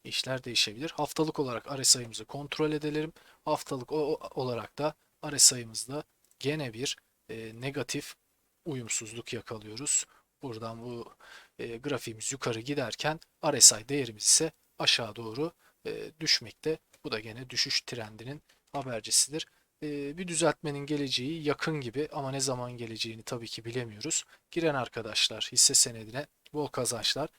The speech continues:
Stoplu işlem yapın. Yüzde beş, yüzde on, yüzde sekiz neyse kaldırabileceğiniz stop yapın. Yoksa yani şimdi bu tepeden alan arkadaşlar olası şu an düzeltmenin gelmesi durumunda neler yaşayabilir? Ee, buradan ortalama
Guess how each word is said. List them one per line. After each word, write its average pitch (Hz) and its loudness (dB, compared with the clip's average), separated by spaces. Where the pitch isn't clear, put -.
Stoplu - 4
işlem 135 2
yapın. 143 -8
Yüzde 139 -4
beş, 143 4
yüzde 135 -6
on, 135 -4
yüzde 131 -4
sekiz 139 2
neyse 135 4
kaldırabileceğiniz 117 -6
stop - 0
yapın. 156 -6
Yoksa 147 0
yani - -6
şimdi 139 -2
bu 143 -4
tepeden 139 -2
alan 139 0
arkadaşlar 127 -2
olası 131 0
şu - 4
an 139 4
düzeltmenin 117 -4
gelmesi 127 -2
durumunda 120 -10
neler 135 -2
yaşayabilir? 120 -2
Ee, 113 -4
buradan 131 -4
ortalama 127 -4